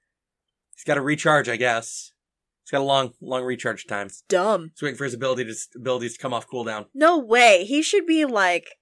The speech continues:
Speaker 2: <sighs>
Speaker 1: It's like, "I got, like, ten more seconds to my ultimate. God."
Speaker 2: Ha, ha, ha, ha. <laughs>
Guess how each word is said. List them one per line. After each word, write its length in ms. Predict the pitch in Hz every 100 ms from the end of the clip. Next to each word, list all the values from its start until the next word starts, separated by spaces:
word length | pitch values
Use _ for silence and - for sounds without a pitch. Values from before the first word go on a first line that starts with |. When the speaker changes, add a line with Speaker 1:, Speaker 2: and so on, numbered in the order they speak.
| _
Speaker 2:
<sighs> 960 | _ _ - - - - - - - -
Speaker 1:
It's 80 | -
like, 140 | 131
"I 60 | 147
got, 160 | 180 170
like, 120 | 165
ten 160 | 208
more 120 | 208 190
seconds 260 | 214 170
to 80 | 190
my 120 | 175
ultimate. 400 | 180 180 131 113
God." 300 | - 175 120
Speaker 2:
Ha, 280 | - 285 262
ha, 200 | 247 214 214
ha, 260 | 180 190 -
ha. 180 | - - _ _ _ _ _ _ _ 523 554 - 415
<laughs> 380 | - - -